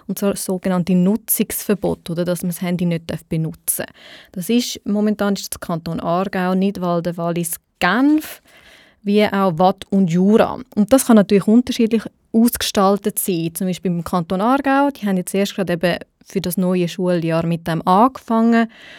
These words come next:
Und die haben jetzt eben das Handyverbot an der Volksschule während der Unterrichtszeiten, der Pause, an der gesamten Schulanlage und wie halt auch an den schulischen Anlässen, also zum Beispiel auch bei einer Schulreise. Nicht betroffen ist die Mittagszeit und der Schulweg.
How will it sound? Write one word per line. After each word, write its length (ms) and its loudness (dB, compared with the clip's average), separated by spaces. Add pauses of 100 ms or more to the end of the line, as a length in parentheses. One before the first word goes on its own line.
(160)
Und 200 -4
die 120 4
haben 140 2
jetzt 140 -6
eben 80 0
das 160 -4
Handyverbot 640 -2
an 80 -4
der 80 -6
Volksschule 600 0
während 320 2
der 120 -8
Unterrichtszeiten, 960 2
der 120 -2
Pause, 760 0 (320)
an 80 -2
der 120 -2
gesamten 440 0
Schulanlage 800 2
und 160 -4
wie 140 0
halt 180 0
auch 140 -2
an 80 -8
den 80 -8
schulischen 420 -6
Anlässen, 600 -4
also 140 -12
zum 160 -16
Beispiel 180 -10
auch 40 -12
bei 120 -4
einer 160 0
Schulreise. 760 -2 (320)
Nicht 200 2
betroffen 400 0
ist 140 -8
die 40 0
Mittagszeit 720 -2
und 340 0
der 60 -2
Schulweg. 960 -2